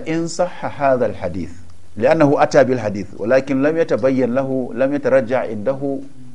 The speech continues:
صحة الحديث. ولذا علق الحكم على صحة الحديث. "إن صح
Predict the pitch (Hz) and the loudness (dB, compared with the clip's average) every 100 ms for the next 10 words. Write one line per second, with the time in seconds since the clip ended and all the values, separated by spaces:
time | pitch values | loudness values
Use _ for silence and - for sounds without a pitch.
0 | - - - - 139 123 113 92 85 85 | -12 -12 -10 -8 -4 -2 -2 -4 -6 -8
1 | - - - 107 - - - - - - | -10 -12 -12 -10 -10 -10 -10 -10 -10 -10
2 | - - 101 127 120 110 147 147 139 135 | -10 -6 -2 2 4 4 2 2 0 0
3 | 123 135 151 156 127 113 110 110 139 113 | -2 -4 -2 -4 -2 -2 -2 -2 -6 -6
4 | 113 98 95 101 101 190 180 - 208 - | -6 -6 -6 -6 -2 0 0 0 -2 -2
5 | - | -6